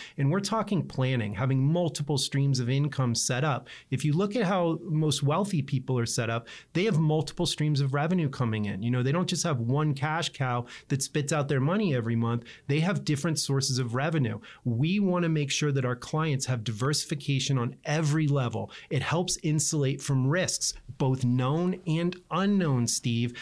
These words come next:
Having all your eggs in one basket makes you susceptible to that one thing that comes out of left field,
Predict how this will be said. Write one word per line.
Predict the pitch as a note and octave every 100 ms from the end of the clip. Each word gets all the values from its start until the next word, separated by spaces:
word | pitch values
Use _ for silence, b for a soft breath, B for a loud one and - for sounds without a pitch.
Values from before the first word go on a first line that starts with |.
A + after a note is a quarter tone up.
| B
Having | - D3 E3+ G3
all | F3+ F3
your | E3
eggs | D#3+ D3
in | D#3
one | D3+ C#3+
basket | C#3 C#3 D3 - E3+
makes | B2+ C#3 C3+
you | F3
susceptible | - C#3+ - F3+ F3+ D#3 C#3
to | C3+ B2+
that | B2+
one | A#2+ C#3+ F3+
thing | F#3+ F#3+ F3+
that | D3+
comes | - C#3+
out | D#3 D3+
of | D3
left | D3+ C#3
field, | - F#3+ F3 C#3+